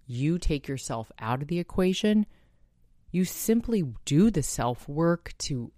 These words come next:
end the pain cycle, and you move forward. A beautiful book to learn how to focus on the now and not the bullshit is Eckhart Tolle, A New Earth, and Eckhart Tolle,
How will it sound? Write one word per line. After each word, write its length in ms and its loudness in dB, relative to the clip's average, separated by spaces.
end 480 2
the 160 -18
pain 500 -2
cycle, 680 -6
and 160 -2
you 120 0
move 160 -2
forward. 720 -4
A 80 2
beautiful 640 -2
book 300 -6
to 120 -8
learn 360 -4
how 160 -8
to 80 -6
focus 440 -8
on 180 -2
the 100 -2
now 600 0
and 240 -2
not 300 0
the 80 0
bullshit 760 -8
is 220 -4
Eckhart 320 -4
Tolle, 640 -6
A 80 -6
New 380 -2
Earth, 580 -10
and 320 -4
Eckhart 360 -8
Tolle, 600 -2